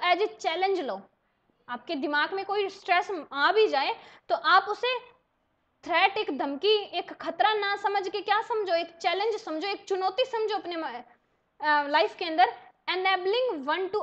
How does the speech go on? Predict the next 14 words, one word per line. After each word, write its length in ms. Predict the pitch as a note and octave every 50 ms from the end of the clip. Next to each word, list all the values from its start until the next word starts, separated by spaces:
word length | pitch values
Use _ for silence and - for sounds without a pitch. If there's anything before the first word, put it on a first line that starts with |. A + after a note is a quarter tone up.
| - D4+
avoid 360 | D4+ C#4+ C#4+ D#4 E4 F#4 F#4
the 120 | F#4+ F#4 E4+
stress 340 | E4+ - - E4 E4 E4+ -
response 460 | F4 D4+ C4+ - - D#4+ E4 F4 -
entirely, 540 | E4+ D4 C#4+ C4 C4 B3+ B3+ A#3+ B3 A#3 G#3+ - - - _ _ _ D#4+
enabling 500 | E4+ F4 F4 F4+ F#4+ G4+ G#4 A4+ A#4 A4+ G4
one, 160 | F4+ D#4 B3+ - - - -
अपने 300 | E4 - - G#4+ G#4+ G#4
आप 180 | G4+ G4 G4
को 100 | - G#4+
योग्य 400 | F#4+ D4+ D4+ E4+ F#4 F4 F#4+ A4
बनाओ, 300 | F#4+ F4+ D4+ C#4 B3 A3 - - _ -
enable 380 | E4+ F4 E4+ E4+ F4 G#4 G#4+ G#4
बनाओ 300 | G4 E4 D4+ C4+ A#3 G3+